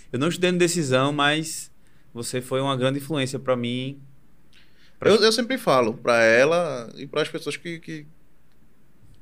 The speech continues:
Speaker 2: que a gente conversa sobre a vida, né? É, eu sempre digo que três pessoas formaram meu caráter.
Speaker 1: Uhum.
Speaker 2: Tá ligado? Não tô dizendo que eu sou exemplo pra, de ninguém, não, de, tá ligado? Mas, é, se hoje eu, eu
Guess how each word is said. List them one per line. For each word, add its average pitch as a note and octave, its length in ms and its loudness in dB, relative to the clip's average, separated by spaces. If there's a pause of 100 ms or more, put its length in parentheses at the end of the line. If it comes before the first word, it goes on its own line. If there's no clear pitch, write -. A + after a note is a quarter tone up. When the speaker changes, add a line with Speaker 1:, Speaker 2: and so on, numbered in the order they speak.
(100)
Speaker 2:
que C#3+ 80 -8
a C#3 60 -2
gente C#3 160 -4
conversa B2 360 0
sobre A#2+ 240 -4
a A#2 80 0
vida, A2+ 260 -6
né? - 80 -12 (580)
É, A2+ 320 0
eu A2+ 60 -6
sempre F#3 240 -6
digo A2+ 340 -6
que - 80 -16
três F#3+ 300 2
pessoas E3 560 0
formaram D#3 440 0
meu E3 120 -2
caráter. E3 460 -6 (240)
Speaker 1:
Uhum. A#2 340 -6
Speaker 2:
Tá A#2+ 60 -2
ligado? B2 160 0
Não C#3 80 -4
tô D#3 100 -2
dizendo F3+ 140 -4
que G3 40 0
eu F#3 40 -2
sou G3+ 120 4
exemplo C#3+ 380 2
pra, D#3+ 260 -2 (160)
de C#3 140 -4
ninguém, E3 300 -2
não, B2+ 220 0
de, A2 120 -2 (240)
tá A2 100 2
ligado? A2 320 2
Mas, A#2+ 840 -2 (400)
é, G#2+ 580 0 (180)
se - 380 -4
hoje D#3+ 360 2
eu, D3 540 -2
eu A#2+ 360 -6